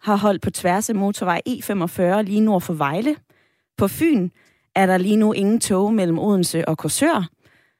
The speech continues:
Og tager vi til Sjælland, så er der lige nu flere uheld på, øh, Holbæk Motorvejen. Og generelt så forventer politiet rundt om i Danmark altså, at de får en rigtig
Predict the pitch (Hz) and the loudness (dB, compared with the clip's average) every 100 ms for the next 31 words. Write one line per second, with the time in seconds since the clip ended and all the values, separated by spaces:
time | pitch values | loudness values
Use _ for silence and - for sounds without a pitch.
0 | _ _ _ - 226 240 254 254 - 294 | _ _ _ -4 0 0 0 -2 0 2
1 | 285 233 - 254 233 233 220 226 240 240 | 0 0 -2 0 2 2 2 4 4 4
2 | - 190 196 220 202 202 190 175 - 180 | 0 -4 -2 -2 -2 -2 -2 -4 -6 -2
3 | 175 165 160 156 156 180 - 247 269 185 | 2 2 2 0 -4 -6 -4 -2 -2 -4
4 | - - - 165 156 160 - - 151 _ | -8 -10 -2 -2 0 -4 -6 -8 -10 _
5 | _ _ _ _ _ - 185 226 214 226 | _ _ _ _ _ -6 0 0 0 0
6 | 262 - - - _ _ - - 208 220 | -2 -4 -14 -20 _ _ -8 -2 0 0
7 | 220 214 175 - 175 - 226 190 175 190 | 0 0 -4 -2 -4 -2 -2 0 2 0
8 | 180 170 160 156 175 180 - 170 160 160 | 2 0 0 0 -2 -2 -4 -8 -6 -6
9 | 160 170 - 180 175 170 165 156 165 | -6 -6 -4 -4 -2 -4 -4 -8 -12